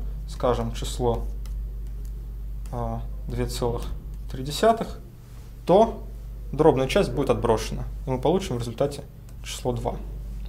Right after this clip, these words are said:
Мы можем также преобразовать целое число к нецелому. Иногда такое тоже бывает нужно.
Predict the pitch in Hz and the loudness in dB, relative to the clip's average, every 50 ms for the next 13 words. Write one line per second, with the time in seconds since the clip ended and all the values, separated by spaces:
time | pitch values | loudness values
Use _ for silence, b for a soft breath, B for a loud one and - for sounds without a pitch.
0 | - - - - - B B B B B B B B B B - - 175 196 208 | -6 -6 -6 -6 -6 B B B B B B B B B B -6 2 4 6 8
1 | 202 170 135 139 131 165 160 143 139 117 - 127 120 117 117 110 131 127 139 - | 8 6 6 6 6 6 6 6 4 0 4 4 4 4 4 4 6 6 4 4
2 | - - - 156 151 131 120 - - - - - 131 143 156 151 - - - - | 4 2 6 6 8 8 6 4 2 -2 2 6 8 8 8 8 4 -4 -8 -8
3 | - - - - 135 131 127 - - 127 120 123 123 127 139 120 - - - - | -8 -6 -4 0 2 2 2 2 2 2 2 2 0 -4 -6 -8 -10 -12 -4 -2
4 | 127 123 120 131 127 127 - 131 120 - 131 120 120 - 117 113 113 110 - - | 0 0 2 2 0 2 4 2 4 6 6 4 4 2 0 0 0 0 0 -2
5 | 120 117 120 127 - - | -2 0 0 -2 -4 -4